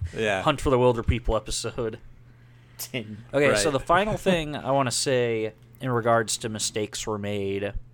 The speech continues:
Speaker 2: I've been thinking about my rating for Isle of Dogs. You know, I gave that puppy two out of five poison sushi rolls, and,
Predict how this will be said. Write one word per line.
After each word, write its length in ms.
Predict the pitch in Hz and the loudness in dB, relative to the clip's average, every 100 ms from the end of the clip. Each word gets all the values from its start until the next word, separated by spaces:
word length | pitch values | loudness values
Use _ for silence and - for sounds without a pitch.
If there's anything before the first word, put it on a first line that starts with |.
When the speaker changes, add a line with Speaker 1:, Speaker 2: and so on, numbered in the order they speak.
| - - | -20 0
Speaker 2:
I've 200 | 214 262 | 2 2
been 120 | 214 | 0
thinking 280 | 175 160 160 | 0 0 2
about 220 | 156 139 | 2 4
my 140 | 139 | 2
rating 640 | 123 120 117 120 120 117 117 - - - | 4 4 4 2 -2 -4 -8 -12 -20 -6
for 380 | 117 113 107 98 - | 2 2 2 -2 0
Isle 260 | 120 120 117 | 2 4 2
of 60 | |
Dogs. 580 | 113 110 107 104 104 - | 2 4 6 4 0 -4
You 60 | 131 | 0
know, 280 | 120 110 - - - - - - | 2 0 -4 -20 -20 -20 -20 -8
I 60 | |
gave 200 | 139 143 | 2 4
that 200 | 135 120 | 6 6
puppy 480 | - 127 117 113 101 - - - - - - - | 4 2 0 -2 -4 -10 -20 -18 -18 -18 -14 -2
two 440 | 143 123 120 113 - | 2 4 4 2 2
out 140 | 117 | 0
of 80 | 113 | 4
five 340 | 127 117 113 | 6 8 8
poison 320 | - 127 113 113 | 6 4 2 -2
sushi 400 | - 123 - 117 | -2 -2 -2 -2
rolls, 560 | 113 110 104 110 - - | 2 2 0 -4 -6 -6
and, 280 | 127 120 | -6 -4